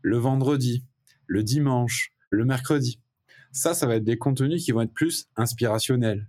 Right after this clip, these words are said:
divertissants, des histoires, des mises en situation, des anecdotes. Et donc maintenant, on va finir cette partie édito en préparant nos scripts. Parce que si vous êtes tout seul et que vous voulez pas passer des plombes au montage et au tournage,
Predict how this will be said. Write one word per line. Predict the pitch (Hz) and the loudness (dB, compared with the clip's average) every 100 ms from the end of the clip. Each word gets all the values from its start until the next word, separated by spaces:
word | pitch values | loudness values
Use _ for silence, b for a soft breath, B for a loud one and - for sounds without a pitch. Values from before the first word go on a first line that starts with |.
| - | -6
divertissants, | 101 113 110 - 123 - 107 | -2 0 -2 -4 -4 -2 -2
des | 98 95 107 | -2 -2 -2
histoires, | 123 - 127 104 90 | -2 -2 0 0 0
des | |
mises | 98 123 120 | 0 0 0
en | |
situation, | 120 - - 113 110 - | -2 -6 -2 -2 -2 -2
des | 101 95 117 | -2 0 0
anecdotes. | 117 113 107 90 - _ - | 0 0 -2 -6 -14 _ -4
Et | 147 | 0
donc | 160 147 151 | 0 -2 0
maintenant, | 147 156 165 208 - - | 0 2 0 -2 -4 -2
on | 131 | 0
va | 135 | 0
finir | 131 175 185 180 | -2 0 0 0
cette | - 139 | 0 0
partie | 139 131 - | -2 -2 0
édito | 139 123 123 170 - _ | 0 0 0 -2 -2 _
en | - | -4
préparant | 127 165 151 151 151 | 0 0 2 2 2
nos | 139 | 0
scripts. | 127 - 107 - - - | -2 -4 -6 -8 -20 -8
Parce | 120 | -4
que | 147 | -2
si | - 185 | -2 -2
vous | 156 | 0
êtes | 156 | 0
tout | 151 | -2
seul | 139 156 131 | 0 0 0
et | |
que | - | -4
vous | 104 | -2
voulez | 113 | -2
pas | 127 139 | 0 0
passer | 135 - | -2 -2
des | 107 | -4
plombes | 104 - 208 196 165 | -4 -4 0 2 0
au | |
montage | 156 151 147 139 117 - - | 0 0 0 0 0 -4 -2
et | 170 | 0
au | 147 | 0
tournage, | 147 127 143 180 139 | 0 0 0 -2 -4